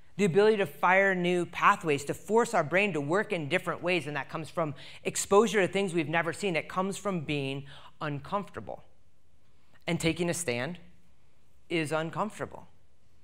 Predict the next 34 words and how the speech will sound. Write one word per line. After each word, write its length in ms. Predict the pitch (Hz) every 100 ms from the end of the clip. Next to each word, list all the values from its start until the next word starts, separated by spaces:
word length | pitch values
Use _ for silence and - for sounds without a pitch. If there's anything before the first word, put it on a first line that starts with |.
| - - -
But 140 | - 196
you 160 | 202
don't 280 | 180 208 233
have 380 | 143 185 214 -
to 80 | 196
be 760 | 139 175 220 190 147 147 147 - - - - - - - - -
king 300 | - 214 226
of 180 | 214 151
the 80 | 156
comebacks 760 | - 247 247 123 113 - - -
to 80 | 160
take 200 | 104 -
a 40 |
stand. 400 | - 202 175 143
You 60 | 185
don't 240 | 269 247
even 220 | 220 180
need 220 | 160 143
words 600 | 127 139 226 175 127 - - - -
to 100 | -
take 240 | 165 185 175
a 60 |
stand. 400 | 120 - 196 214 - - - - - - - - - -
Can 120 | - 202
you 60 |
take 200 | 170 226
a 60 | 202
stand 360 | - 202 196
and 120 | 180 160
just 200 | 170 175
give 140 | 170
somebody 320 | 170 156 139
a 60 | 127
hug? 260 | 123 113